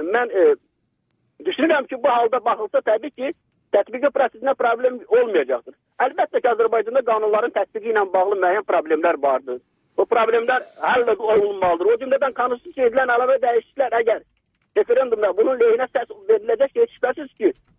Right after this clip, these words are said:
onun qüvvəyə minməsinə tətbiqi arasında müəyyən bir, e, belə deyək ki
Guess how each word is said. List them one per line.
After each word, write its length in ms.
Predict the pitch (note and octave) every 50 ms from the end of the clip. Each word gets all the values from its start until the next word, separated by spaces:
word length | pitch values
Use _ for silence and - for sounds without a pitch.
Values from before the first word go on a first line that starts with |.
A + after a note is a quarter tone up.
| _ -
onun 240 | - G#3+ C4 D#4 D#4+
qüvvəyə 360 | A#3 C4 B3 A#3 C#4 C4+ C4+
minməsinə 400 | C4+ B3+ B3+ B3+ B3 - D#4+ D4+
tətbiqi 400 | C4 - B3+ A#3+ - C4 C4+ B3+
arasında 360 | C#4 C4 C4 A#3 - C#4 C#4+ C4+
müəyyən 540 | B3+ B3+ B3+ B3+ B3+ B3+ C4 D4+ D#4+ C4+ A3+
bir, 160 | C4 D4 F4+ F4+ _ _ _ _ _ _ _ -
e, 60 | - E3 F3 E3+ E3+
belə 240 | E3+ F3 A#3 A#3+ A#3
deyək 200 | A#3+ A#3+ A3+ - _
ki 180 | - C4 C4